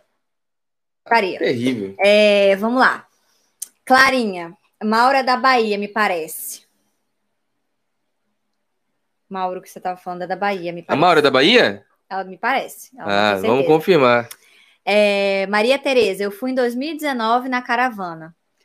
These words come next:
Speaker 1: Olha aí, Maria, vai ter outra caravana agora, dia dezenove do mês que vem.
Speaker 2: Provavelmente
Speaker 1: Prova-
Speaker 2: vai sair do Brasil todos aí, hein?
Speaker 1: Sim.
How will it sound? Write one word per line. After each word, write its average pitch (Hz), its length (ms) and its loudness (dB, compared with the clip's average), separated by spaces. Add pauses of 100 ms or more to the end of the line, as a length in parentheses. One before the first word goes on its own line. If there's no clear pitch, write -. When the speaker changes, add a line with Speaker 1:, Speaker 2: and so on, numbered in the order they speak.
(260)
Speaker 1:
Olha 226 120 2
aí, 247 80 4
Maria, 190 300 2
vai 196 120 -2
ter 220 100 0
outra 254 160 4
caravana 240 720 0 (140)
agora, 208 480 2
dia 226 160 -4
dezenove 202 500 -2
do 202 140 -6
mês 202 260 -2
que 226 120 -10
vem. 214 480 -4 (380)
Speaker 2:
Provavelmente 165 560 4
Speaker 1:
Prova- 170 140 4
Speaker 2:
vai 180 60 2
sair 190 200 2
do 202 60 2
Brasil 180 300 2
todos 233 340 2
aí, 196 180 2
hein? 165 100 -2
Speaker 1:
Sim. 214 680 -6